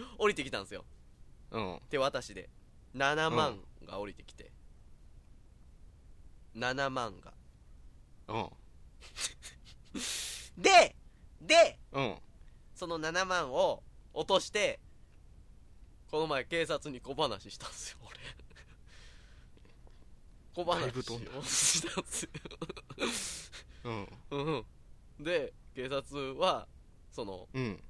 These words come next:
Speaker 1: 寒空の下、十五分間話を聞いてたんすけど、
Speaker 2: うん。
Speaker 1: その道路の前に、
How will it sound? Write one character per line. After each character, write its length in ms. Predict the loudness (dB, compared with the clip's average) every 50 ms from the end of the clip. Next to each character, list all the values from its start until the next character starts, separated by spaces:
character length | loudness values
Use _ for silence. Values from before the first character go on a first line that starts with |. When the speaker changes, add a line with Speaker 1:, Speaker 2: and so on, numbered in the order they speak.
| -18 -10
Speaker 1:
寒 280 | -6 -4 -2 -2 -2 -2
空 240 | -2 -2 -2 -2
の 120 | -4 -8 -10
下、 200 | -10 -10 -10 -10 -12 -14 -18 -20 -14
十 280 | -10 -6 -6 -4 -4 -2
五 140 | -2 -2 -2
分 220 | -2 -4 -8 -8
間 180 | -10 -12 -12 -8
話 340 | -6 -6 -4 -4 -6 -8 -10
を 60 | -10
聞 180 | -10 -12 -12 -10
い 40 | -10
て 100 | -10 -10
た 120 | -10 -12
ん 80 | -14 -14
す 80 | -16
け 60 | -12
ど、 280 | -8 -6 -6 -6 -8 -10 -16 -20 -20 -18 -18 -18 -20 -20 -20 -20 -20 -14 -8 -4
Speaker 2:
う 60 | -2
ん。 220 | -2 -2 -4 -6 -10 -16 -20 -20 -20 -20 -20 -18 -10
Speaker 1:
そ 140 | -6 -2
の 140 | -2 -2 -2
道 320 | -2 -2 0 0 2 2 0
路 80 | -2 -4
の 120 | -6 -6
前 320 | -6 -4 -4 -6 -6 -8 -12 -16 -14 -10
に、 280 | -6 -6 -4 -6 -6